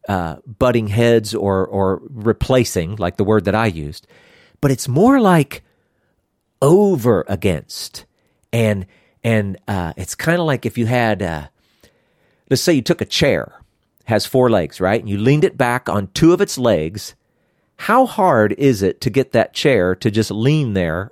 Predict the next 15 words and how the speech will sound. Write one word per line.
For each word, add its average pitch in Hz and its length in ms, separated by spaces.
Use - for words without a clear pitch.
on 107 180
those 104 260
two 156 240
legs? - 460
Well, 196 140
that's 247 180
super - 380
hard. - 300
But 202 100
if 190 100
you 196 80
took - 240
a 120 40
second - 500
chair - 440